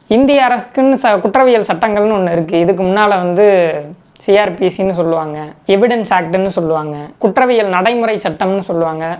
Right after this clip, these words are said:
இந்த சட்டங்களுக்கெல்லாம் இன்னைக்கு என்ன பேரு? பாரதிய நியாய சன்ஹிதா, பி என் எஸ். இதை, இதை, இதை வந்து புரியுதுங்களா உங்களுக்கு?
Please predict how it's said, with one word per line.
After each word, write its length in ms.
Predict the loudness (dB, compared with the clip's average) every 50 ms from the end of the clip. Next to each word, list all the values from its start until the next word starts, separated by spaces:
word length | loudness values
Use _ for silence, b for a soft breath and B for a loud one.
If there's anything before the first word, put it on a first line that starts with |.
| -12 -12
இந்த 340 | -6 -2 0 0 0 0 -2 -4 -4
சட்டங்களுக்கெல்லாம் 680 | -4 -2 -2 0 0 -2 -2 -2 -2 -2 -2 -2 -2
இன்னைக்கு 260 | -2 -4 -4 -4 -4
என்ன 200 | -2 -2 -4 -6
பேரு? 380 | -4 -4 -2 -2 -2 -4 -4 -6 -4 -2
பாரதிய 600 | 0 2 2 2 2 0 0 0 0 0 0 -2
நியாய 440 | -2 -4 -4 -6 -6 -6 -6 -6 -6 -6 -6 -6
சன்ஹிதா, 560 | -6 -6 -6 -6 -8 -8 -10 -6 -2 0 2
பி 140 | 4 4 2
என் 180 | 2 0 -2
எஸ். 300 | -6 -8 -12 -16 -20 _ _ _ _ _
இதை, 240 | -2 0 2 2 2
இதை, 220 | 2 2 2 2
இதை 140 | 2 2 2
வந்து 320 | 0 0 2 2 2 2 0
புரியுதுங்களா 600 | 0 2 2 2 4 2 2 0 0 0 0 0
உங்களுக்கு? 260 | 0 -2 -2 -2